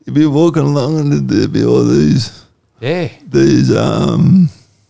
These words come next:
Speaker 1: <laughs> these, you know, very attractive girls walking with him.
Speaker 2: Oh, really?
Speaker 1: Uh,
Speaker 2: Yeah.
Speaker 1: and it, it even come into the cafe occasionally, yeah.
Speaker 2: Well, this is what they'd have to do.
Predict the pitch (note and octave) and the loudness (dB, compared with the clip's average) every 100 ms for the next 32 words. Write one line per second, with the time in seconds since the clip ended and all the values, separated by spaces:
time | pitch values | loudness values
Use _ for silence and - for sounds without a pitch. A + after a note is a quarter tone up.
0 | _ _ _ - _ _ _ _ - - | _ _ _ -20 _ _ _ _ -18 -14
1 | - F3+ A#2+ D3 G#2 - _ _ - A2+ | -4 0 0 -2 -6 -10 _ _ -6 0
2 | G2 F#2 C3+ _ - G#3+ G#3 - - _ | 0 0 -4 _ -2 2 2 0 -12 _
3 | _ _ E3 B2 A#2 - - - - A#2+ | _ _ -2 -2 -2 -6 -8 -10 -10 -8
4 | - - - - - - - - A2+ G#2+ | -4 0 0 -2 -4 -8 -6 -6 -4 -2
5 | - - C4 F#3+ - - - - A3+ A3 | -2 -2 -4 -6 -6 -6 -4 -4 -4 -6
6 | C4+ C#4+ B3 F#3 E3 _ _ B2 D3 C#3 | -6 -4 -2 -4 -4 _ _ -6 -2 -2
7 | A#2+ B2 C3 A2+ C3+ - A3 F#3+ G3 A2 | -2 -2 -2 -4 -8 -12 -4 -2 -2 -4
8 | A2 G3 - _ _ - D3 E3 - C#3+ | -6 -8 -12 _ _ -6 -2 0 0 -2
9 | D#3+ D#3+ D3 C#3 - - F#2 F#2 - - | 0 0 2 -2 -2 -2 -2 -2 -4 -4
10 | - - - D#3+ C#3 - - - - - | -4 -4 -6 -4 -2 -2 -4 -4 -6 -4
11 | B3 C3+ C3+ C#3+ G#3 F3 D#3 - - E3+ | -6 -6 -6 -6 -4 -4 -6 -10 -12 -6
12 | A#3 - F#3 C#3+ A#2+ G#2 G2+ F#2+ G#2 - | -4 -2 -2 -2 -4 -6 -8 -8 -12 -12
13 | F#2 G#2+ F3 | -10 -6 -6